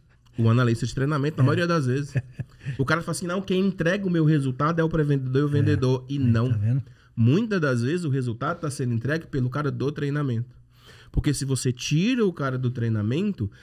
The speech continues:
Speaker 1: aquele vendedor, ele perde dado, ele perde informação, ele perde motivação, ele perde evolução.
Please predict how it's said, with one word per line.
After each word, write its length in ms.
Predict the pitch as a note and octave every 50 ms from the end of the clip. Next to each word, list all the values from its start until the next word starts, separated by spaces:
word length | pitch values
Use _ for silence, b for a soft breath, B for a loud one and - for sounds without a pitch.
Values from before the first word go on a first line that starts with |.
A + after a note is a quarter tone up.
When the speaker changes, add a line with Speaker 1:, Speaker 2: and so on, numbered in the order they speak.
| B B -
Speaker 1:
aquele 300 | A#2+ A2+ C#3 D3+ D3 C#3
vendedor, 400 | B2+ C3 B2+ B2+ B2 A#2+ C3 C3
ele 80 | C3 B2+
perde 400 | B2+ - C3 B2 B2 B2+ B2+ -
dado, 460 | C3+ B2+ B2 B2 B2 A#2+ A#2+ A#2+ A#2
ele 100 | A2 G#2+
perde 320 | - A#2+ A2 A2 A2 G#2+
informação, 720 | G2+ - - G#2 G#2 A#2+ B2+ B2 - - B2+ B2 A#2 A2
ele 100 | G#2 G#2
perde 300 | - A2 A2 A#2 A2 A2+ A2+
motivação, 1000 | A#2+ C3 C#3+ D3+ D3+ D3+ - - B2 A#2 G#2+ G#2+ A#2+ A#2 - - - C3 B2+ B2
ele 80 | A2+ G#2+
perde 380 | - - A#2 A2+ A2 A2+ A#2+ C3+
evolução. 760 | D3 D#3+ C#3 A#2+ A#2+ A2+ A2+ A2+ A2+ A2 A2+ A2+ C#3 D3+ E3